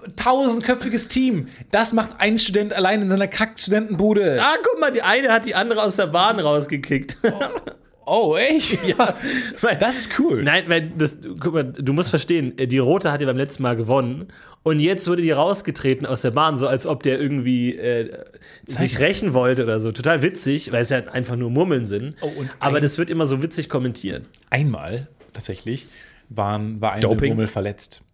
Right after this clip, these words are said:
Speaker 2: Oh.
Speaker 1: Da ist ein bisschen was rausgesprungen. Glas rausgesprungen.
Speaker 2: Oh, fuck.
Speaker 1: Woher kommt der Murmelsport?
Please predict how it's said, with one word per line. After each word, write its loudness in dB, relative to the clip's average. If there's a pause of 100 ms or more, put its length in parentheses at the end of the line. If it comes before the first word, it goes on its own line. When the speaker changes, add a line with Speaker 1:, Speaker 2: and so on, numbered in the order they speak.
(100)
Speaker 2:
Oh. 4
Speaker 1:
Da 6
ist 4
ein 0
bisschen 2
was 2
rausgesprungen. -2 (180)
Glas 0
rausgesprungen. -4
Speaker 2:
Oh, 0
fuck. -10 (960)
Speaker 1:
Woher 0
kommt -6
der 2
Murmelsport? -4